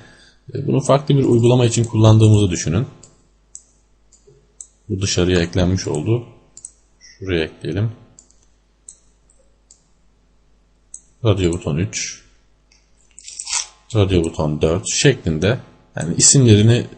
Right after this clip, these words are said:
e, vermiyorum. Farklı istediğiniz bir uygulama olarak düşünebilirsiniz. Tekrar çalıştırıyorum.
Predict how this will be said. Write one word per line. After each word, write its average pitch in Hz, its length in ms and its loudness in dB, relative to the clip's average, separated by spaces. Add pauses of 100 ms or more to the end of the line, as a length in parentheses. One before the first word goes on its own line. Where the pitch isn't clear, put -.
e, 95 260 0
vermiyorum. 95 540 4 (280)
Farklı 98 340 0
istediğiniz 101 500 2
bir 95 60 2
uygulama 95 340 4
olarak 101 240 2
düşünebilirsiniz. 95 640 -2
Tekrar 101 380 0
çalıştırıyorum. 80 680 -4